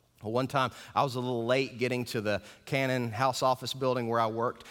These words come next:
so I was, you know, kinda putting, you know, putting my sport coat on and grabbed my, my, my, my briefcase, and I was headed down the steps of the townhouse, and I wasn't really looking where I was going, and I walked right into a man who was carrying a large cup of coffee.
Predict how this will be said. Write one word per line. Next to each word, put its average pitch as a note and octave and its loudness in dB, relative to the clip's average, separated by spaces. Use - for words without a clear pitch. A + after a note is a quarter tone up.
so - -2
I A#2 4
was, B2+ 0
you B2 -2
know, G#2+ -2
kinda C#3 0
putting, B2+ -6
you A2+ -2
know, G2 -6
putting D3+ -2
my B2+ 0
sport C#3 -2
coat C3 0
on C3 2
and G#2+ -2
grabbed C3 2
my, A2 0
my, G#2 -2
my, G2+ -4
my A2 -4
briefcase, B2+ -2
and C3 -2
I A#2+ 4
was A2+ -2
headed D3+ 0
down D3 2
the B2+ -2
steps - 0
of C3+ -6
the B2 -6
townhouse, B2+ 0
and A2 -2
I A#2+ 2
wasn't C3 -4
really C3 -2
looking B2 -4
where A2+ 2
I G#2 2
was G#2 -4
going, A2+ 0
and F#2+ -4
I G2+ -2
walked G#2+ 0
right A#2 -2
into B2 -2
a G#2 -4
man G#2+ -2
who A2+ -6
was G#2 -6
carrying A#2 -2
a F#2+ -2
large A2+ 2
cup - -6
of - -12
coffee. G2 -2